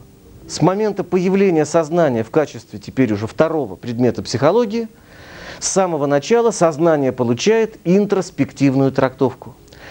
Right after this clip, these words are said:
Оно определяется через процесс интроспекции.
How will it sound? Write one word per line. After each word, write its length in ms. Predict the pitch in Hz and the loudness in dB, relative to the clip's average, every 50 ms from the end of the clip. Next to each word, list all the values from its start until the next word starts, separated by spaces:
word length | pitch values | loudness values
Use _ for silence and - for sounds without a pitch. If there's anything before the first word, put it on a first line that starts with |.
| - - | -2 2
Оно 240 | 131 139 151 147 | 2 2 2 2
определяется 840 | 139 - - 127 120 123 139 147 202 220 226 226 226 - - 220 214 214 - - - - - - | -2 -2 -4 -6 -2 0 2 4 4 4 4 2 0 -2 -2 -2 -2 -4 -6 -18 -20 -20 -18 -10
через 580 | - - - 170 196 208 202 196 196 - - - - - - _ | -4 0 2 2 2 2 0 -2 -4 -6 -16 -18 -20 -20 -10 _
процесс 600 | - 113 113 113 - - - 139 151 143 - - - - | 0 2 2 0 0 -2 -4 -4 -4 -4 -6 -12 -10 -2
интроспекции. 920 | - 127 131 123 127 123 127 120 - - - 117 110 107 - - - - | 0 2 2 2 2 0 -2 -2 -2 -2 0 0 0 0 -4 -10 -10 -10